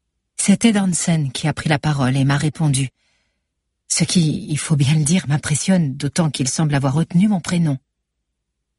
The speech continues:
J'espère seulement qu'il a oublié mon nez luisant de baume du tigre. Il continue. Nabila a raison. Il faut commencer à vous entraîner avant de connaître l'issue de cette étape. Les résultats n'arriveront qu'en fin d'année,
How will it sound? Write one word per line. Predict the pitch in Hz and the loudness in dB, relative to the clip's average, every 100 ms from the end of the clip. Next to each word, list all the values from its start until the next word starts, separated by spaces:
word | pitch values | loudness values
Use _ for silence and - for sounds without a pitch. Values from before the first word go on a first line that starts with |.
| _ _ _ _ _ - | _ _ _ _ _ -6
J'espère | - - 135 | -4 -2 -2
seulement | 147 139 156 | 0 0 0
qu'il | 160 | 0
a | 147 | 0
oublié | 139 143 147 | 0 0 0
mon | 143 | 2
nez | 135 143 | 2 0
luisant | 127 135 135 151 | 0 -2 0 -2
de | 135 | -2
baume | 127 127 | -2 -4
du | 131 | -4
tigre. | - 160 - - _ _ _ _ _ _ _ _ _ _ - | -6 -6 -8 -12 _ _ _ _ _ _ _ _ _ _ -2
Il | 190 | 0
continue. | - 196 170 143 127 _ _ _ _ _ _ _ _ _ _ _ - | 0 0 2 2 0 _ _ _ _ _ _ _ _ _ _ _ -2
Nabila | 151 143 165 170 143 | 0 0 0 0 0
a | |
raison. | 120 143 117 123 - _ _ _ | -2 -4 -4 -6 -10 _ _ _
Il | 143 117 | -6 -4
faut | 143 | -4
commencer | - 165 147 - 214 | 0 2 2 0 0
à | 151 | 0
vous | 143 147 | 0 -2
entraîner | 135 127 131 160 156 | -4 0 0 2 0
avant | 117 135 | 0 -2
de | 117 | -2
connaître | 147 143 180 135 | -2 0 -2 -4
l'issue | 131 147 - 185 | -4 -4 -2 0
de | 139 | 0
cette | - 123 | -2 -2
étape. | 117 - 101 - - _ _ _ _ _ _ _ _ | -4 -6 -12 -14 -20 _ _ _ _ _ _ _ _
Les | 185 | 2
résultats | 185 190 170 160 165 151 | 2 2 0 0 0 2
n'arriveront | 147 151 165 165 185 | 2 0 0 0 0
qu'en | 165 | 0
fin | - 170 | 0 2
d'année, | 147 139 131 | 2 2 0